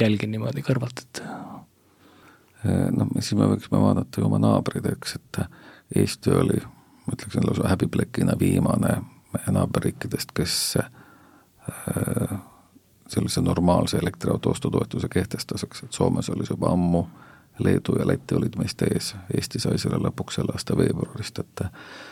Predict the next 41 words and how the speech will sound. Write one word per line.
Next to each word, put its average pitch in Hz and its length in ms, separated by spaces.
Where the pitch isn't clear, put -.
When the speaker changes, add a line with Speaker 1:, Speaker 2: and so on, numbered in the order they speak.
Speaker 2:
tore, 90 200
et 85 140
me - 80
selle 85 160
saime, 92 400
aga - 240
siis - 460
minu 90 140
arust - 180
eriti - 220
küüniline 90 520
tundub - 360
see, 50 160
et - 300
elektriauto - 580
soetamine - 460
muidugi - 160
on 90 240
suhteliselt - 320
kallis, - 340
eks, - 220
on 98 100
ju. - 80
Äh, 87 400
et - 100
kui - 160
me 85 80
anname 85 240
ühelt 92 200
poolt 82 280
toetust - 640
ja - 80
siis - 340
teiselt 85 380
poolt - 220
teine 85 220
ministeerium - 580
hakkab - 220
sealt - 180
maksu - 320
võtma, - 320